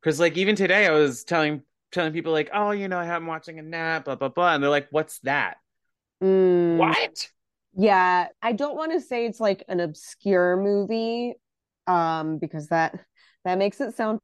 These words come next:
Speaker 2: pretentious. Um,
Speaker 1: <laughs>
Speaker 2: but it's, like, kind of one of those that, like, if you're not plugged into, like, the film festivals and everything, and you're on top of that American,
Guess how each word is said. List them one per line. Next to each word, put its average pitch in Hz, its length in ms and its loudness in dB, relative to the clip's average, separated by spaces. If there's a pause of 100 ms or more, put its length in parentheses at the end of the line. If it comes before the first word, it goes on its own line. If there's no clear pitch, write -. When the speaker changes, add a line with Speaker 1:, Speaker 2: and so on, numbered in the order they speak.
(340)
Speaker 2:
pretentious. - 800 -6 (460)
Um, 165 360 4
Speaker 1:
<laughs> 160 640 -4 (340)
Speaker 2:
but - 100 4
it's, 247 160 2
like, 269 180 2
kind 269 260 -6
of 254 60 -4
one 247 160 -4
of 214 100 -6
those 214 220 -2
that, 190 160 -2
like, 180 340 -4
if 208 220 -6
you're 214 400 0
not 214 480 -4 (640)
plugged 185 560 0
into, 175 720 -2
like, 156 460 -4 (640)
the 170 200 0
film 170 380 -2
festivals 214 600 -6
and 226 100 -4
everything, 226 680 -4 (160)
and 185 320 -2
you're 175 640 -2 (160)
on 165 220 -8 (120)
top 165 200 -6
of 151 80 -10
that 160 260 -2
American, 170 680 -6